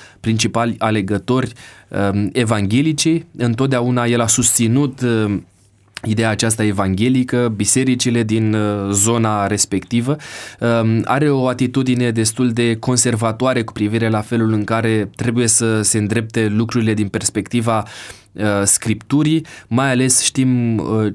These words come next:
unii din, aceia dintre noi care urmărim presa internațională, că președintele Trump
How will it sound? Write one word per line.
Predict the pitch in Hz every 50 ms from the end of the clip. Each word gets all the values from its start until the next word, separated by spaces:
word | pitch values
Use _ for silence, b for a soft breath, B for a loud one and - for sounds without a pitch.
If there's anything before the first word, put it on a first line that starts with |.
| - - -
unii | - 120 120 123 120
din, | 113 117 113
aceia | 113 113 110 127 123 120
dintre | 120 113 113 113
noi | 113 117 120
care | 113 120 113 110
urmărim | 113 110 107 104 107 110 113 120 117
presa | 110 - 117 110 - 113
internațională, | 107 101 104 104 98 101 95 95 - - 104 107 123 127 127 127 120
că | 113 117 - 113 113 113 110 104 104 98 78
președintele | - - 110 107 113 - 123 123 123 120 113 110 104
Trump | 104 - 120 120 120 120 117